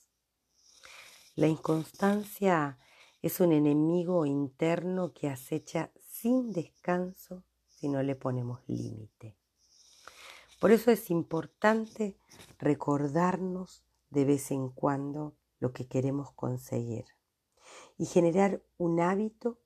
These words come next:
que nos ordene, nos guíe, que nos motive a seguir un ritmo. Paso a paso, el vera-, el verdadero éxito llega.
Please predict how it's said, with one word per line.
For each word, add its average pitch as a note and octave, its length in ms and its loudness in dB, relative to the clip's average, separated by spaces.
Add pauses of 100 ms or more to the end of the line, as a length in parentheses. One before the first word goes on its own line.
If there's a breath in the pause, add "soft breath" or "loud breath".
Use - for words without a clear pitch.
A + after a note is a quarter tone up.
que - 140 -8
nos C3 240 -6
ordene, B2 680 -2 (600)
nos B2+ 300 -2
guíe, F#3+ 440 0 (460)
que C#3+ 120 -4
nos C3+ 200 -2
motive G#3+ 800 -2 (240)
a C#3+ 120 -2
seguir C3+ 340 -2
un C3+ 200 -4
ritmo. G#2+ 560 -12 (1200 soft breath)
Paso D#3 340 2
a C3+ 140 4
paso, E3+ 540 -2 (160)
el C3+ 160 -6
vera-, B2+ 420 -2
el D3+ 160 -2
verdadero D3 680 -2
éxito - 640 -4 (100)
llega. A2+ 600 -8